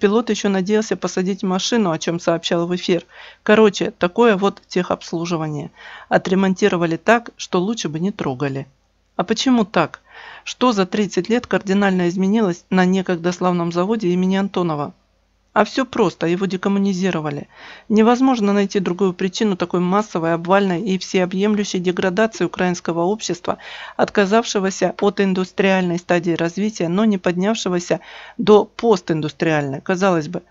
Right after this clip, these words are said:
а в чём связь между наукой, техникой и идеологией? Связь же самая прямая. Современная украинская идентичность строится на нескольких тезисах,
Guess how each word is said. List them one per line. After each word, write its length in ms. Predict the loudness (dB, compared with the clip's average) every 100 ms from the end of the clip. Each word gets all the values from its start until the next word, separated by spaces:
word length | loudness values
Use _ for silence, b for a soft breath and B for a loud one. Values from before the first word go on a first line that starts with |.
| -4
а 80 | -4
в 20 |
чём 220 | 2 0
связь 320 | 4 2 2 0
между 280 | -2 0
наукой, 380 | 0 0 0 -2
техникой 640 | 0 0 0 -4 -2 -4 -6 -4
и 260 | -4 0 -2
идеологией? 760 | 0 0 0 -2 -4 -6 -8 B B B
Связь 400 | -2 2 4 2
же 120 | -2
самая 400 | -2 0 2 0
прямая. 520 | 0 0 2 0 -4 B B B
Современная 600 | 0 2 4 4 4 2
украинская 480 | 2 2 0 0 0
идентичность 640 | 0 0 -2 -2 -2 -4
строится 420 | -2 -2 -2 -2
на 140 | 0 2
нескольких 500 | 0 -2 -6 -6 -4
тезисах, 560 | -2 -2 -2 -6 -8